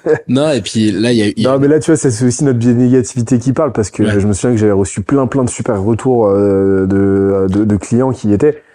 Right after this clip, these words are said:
Speaker 2: C'est juste qu'encore une fois, on s'est pas donné les moyens d'aller au bout de ce truc-là, alors que, euh, le potentiel était là, même s'il y avait énormément de boulons à resserrer, quoi.
Speaker 1: Ouais.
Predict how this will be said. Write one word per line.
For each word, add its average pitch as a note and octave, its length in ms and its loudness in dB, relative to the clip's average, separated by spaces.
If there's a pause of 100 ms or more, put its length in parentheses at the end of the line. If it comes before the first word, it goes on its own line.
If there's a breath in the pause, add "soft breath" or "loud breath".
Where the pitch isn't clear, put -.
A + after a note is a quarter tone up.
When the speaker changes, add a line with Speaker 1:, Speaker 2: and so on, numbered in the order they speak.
(140 loud breath)
Speaker 2:
C'est - 140 -20
juste G2+ 120 -4
qu'encore G#2 300 -2
une G#2 80 -2
fois, C#3+ 220 0
on A#2 100 -2
s'est - 140 -6
pas A2 140 -4
donné G#2 260 0
les G#2+ 80 2
moyens G#2+ 320 0
d'aller G2+ 220 0
au G2 80 0
bout G#2 160 -2
de G2 80 -8
ce - 80 -6
truc-là, B2+ 500 -6 (160 loud breath)
alors G#2 300 -2
que, A#2 100 -2
euh, A#2 180 4
le G#2 120 0
potentiel G#2 440 -6
était F#2+ 160 -2
là, C3 280 -2 (180)
même G#2+ 160 -2
s'il G#2 180 -4
y - 20 2
avait G#2 160 0
énormément A2 440 0
de A#2+ 60 -2
boulons A2 260 0
à G#2 40 -2
resserrer, B2+ 380 -4
quoi. G2 180 -4
Speaker 1:
Ouais. F2 100 -10